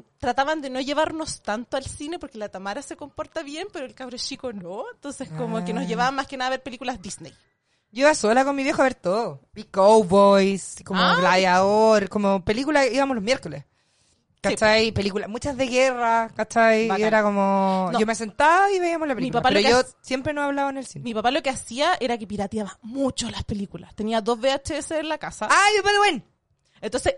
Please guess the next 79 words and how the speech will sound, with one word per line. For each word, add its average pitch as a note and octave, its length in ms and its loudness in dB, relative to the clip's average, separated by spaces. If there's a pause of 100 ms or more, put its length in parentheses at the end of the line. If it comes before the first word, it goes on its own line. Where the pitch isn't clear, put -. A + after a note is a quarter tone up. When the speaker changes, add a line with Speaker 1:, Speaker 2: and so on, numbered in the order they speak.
Speaker 1:
ar-, B3+ 180 0
íbamos C#4 220 0
a C#4 80 4
arrendar B3 400 0 (140)
y C#4 80 -8
las D4+ 140 -2
pirateaba. C4 560 0 (140)
Como B3+ 160 2
que C4+ 80 -4
la, B3+ 100 -2
Speaker 2:
Los - 100 -8
Speaker 1:
la, A#3+ 100 4
Speaker 2:
pasaba D#4+ 400 4
y E4 40 0
de C#4 100 6
una E4+ 180 2
a F#4+ 40 2
la F#4 80 4
Speaker 1:
de E4 80 8
Speaker 2:
otra. D#4+ 160 4
Speaker 1:
una F#4 80 6
a - 20 6
la E4 160 6
otra. G#3 340 0
Speaker 2:
Sí, C4+ 280 -2
Speaker 1:
Y - 20 -2
Speaker 2:
mi C4+ 60 0
papá A#3 200 4
también G#3+ 240 0
hacía A3+ 200 -4
esa B3+ 100 0
Speaker 1:
los B3 80 4
Speaker 2:
weá. C4 100 4
Speaker 1:
V - 40 4
H C#4+ 180 2
S - 160 -2
tenían, C#4+ 320 -4
para F3+ 200 -6
la F3 100 -8
gente G3+ 280 -6
joven A#3 680 -2
que A3+ 80 -12
no G#3 120 -8
sepa, F#3+ 480 -6
los F3+ 160 -12
V G#3 80 -6
H F#4 300 -6
S E4+ 300 -8
eran C4+ 240 -4
un C#4 120 -6
dispositivo C#4 560 -6
antes D4 260 -6
del C#4 160 -8
D E4 80 -2
V G4 240 2
D. - 40 -6 (340)
Speaker 2:
De B4 80 2
hecho, - 140 2
yo A3+ 140 4
tuve A3 220 4
Betamax, G3+ 420 0 (140)
que F#3 100 -6
es D#3+ 60 -4
antes G3 180 0
Speaker 1:
Y B3+ 40 2 (100)
Speaker 2:
del C4+ 80 -4
V B3 120 -4
H - 180 -10
S. C4+ 160 -6
Speaker 1:
que - 80 -14
se - 180 -6
podía B3+ 300 -2
cambiar C4 400 -4
del A#3+ 260 -6
E A3+ 140 -6
P D#4 260 -8
al C#4 160 -2
S D#4+ 200 -8
P. F#3+ 120 -12